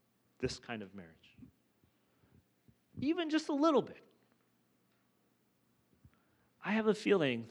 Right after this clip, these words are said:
things would literally revolutionize. Things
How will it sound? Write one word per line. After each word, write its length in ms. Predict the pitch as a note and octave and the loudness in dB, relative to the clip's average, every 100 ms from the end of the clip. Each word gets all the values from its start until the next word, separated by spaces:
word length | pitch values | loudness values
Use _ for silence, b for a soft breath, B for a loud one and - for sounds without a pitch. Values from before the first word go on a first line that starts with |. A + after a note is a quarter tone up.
| - | -4
things 420 | D#3 D#3 D#3+ C3 | -2 -2 -4 -4
would 260 | B2+ A#2+ C3 | -4 0 4
literally 440 | C#3+ D3 C#3+ C#3 | 4 4 2 0
revolutionize. 1080 | A#2+ B2+ A#2+ A#2+ A#2+ A#2 G2 E2 E2 - - - _ _ _ _ _ _ _ _ _ _ _ _ _ _ _ _ _ _ _ _ - | -2 -4 -2 0 -2 -4 -12 -16 -20 -20 -20 -20 _ _ _ _ _ _ _ _ _ _ _ _ _ _ _ _ _ _ _ _ -4
Things 760 | C#3+ C#3 C#3+ C#3 C3+ - - | 0 0 -2 -6 -10 -14 -16